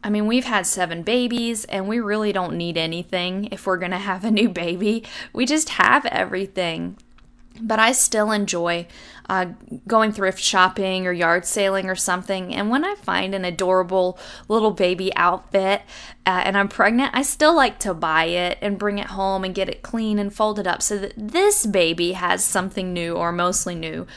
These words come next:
Oftentimes you can find things that are brand new when you're looking through baby stuff. Um,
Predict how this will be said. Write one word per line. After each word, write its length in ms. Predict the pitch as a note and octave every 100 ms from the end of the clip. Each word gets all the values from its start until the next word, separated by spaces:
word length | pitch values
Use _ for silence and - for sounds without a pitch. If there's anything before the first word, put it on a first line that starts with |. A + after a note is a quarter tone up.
| - -
Oftentimes 680 | F#3+ G3 G3 F3+ E3 F3
you 60 | F3
can 140 | F3
find 240 | F3 D#3+ E3
things 220 | E3+ E3
that 140 | -
are 80 | D3+
brand 500 | D#3 - E3 A#3+ C4
new 320 | - - G#3 - - - -
when 220 | F#3+ F3+
you're 180 | E3 E3+
looking 300 | F3+ F#3 F#3
through 160 | F#3
baby 300 | D#3+ D#3+ D#3
stuff. 500 | D3 - D3+ D#3 - - - - -
Um, 500 | F#3 F3+ F#3+ F#3+ G#3